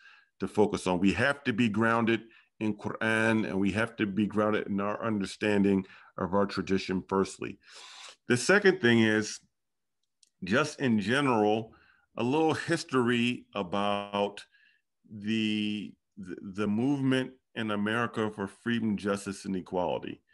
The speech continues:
and, and as it relates to civil rights, and I would also say human rights.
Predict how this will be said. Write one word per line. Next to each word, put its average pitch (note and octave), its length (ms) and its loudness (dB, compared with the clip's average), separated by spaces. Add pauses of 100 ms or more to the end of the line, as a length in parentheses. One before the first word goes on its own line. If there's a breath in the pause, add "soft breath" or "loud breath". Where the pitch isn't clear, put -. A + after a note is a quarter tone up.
(520 soft breath)
and, G2+ 420 0 (200)
and G#2+ 180 0
as G#2 240 -2
it G#2+ 80 -4
relates G#2 340 -2
to G2+ 140 -6
civil B2+ 460 0
rights, A#2 500 -2
and G2+ 800 -2
I A2+ 60 -2
would A2 160 -2
also A2 280 -2
say G2+ 280 -6
human A2 380 -2
rights. F2+ 540 -6